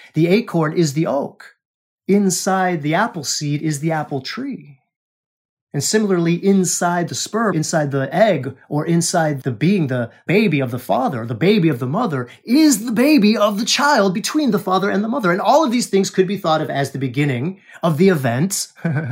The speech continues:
of the beginning of a child, of the beginning of a being, of, of a new human being, of life. But we, as human beings, have decided for purposes,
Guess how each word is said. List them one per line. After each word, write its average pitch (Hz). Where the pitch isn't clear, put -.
of 135
the 135
beginning 139
of 156
a 170
child, 214
of 135
the 135
beginning 147
of 156
a 160
being, 185
of, -
of 131
a 139
new 147
human 175
being, 202
of 151
life. -
But 240
we, 233
as 175
human 208
beings, 170
have 151
decided 143
for 135
purposes, 120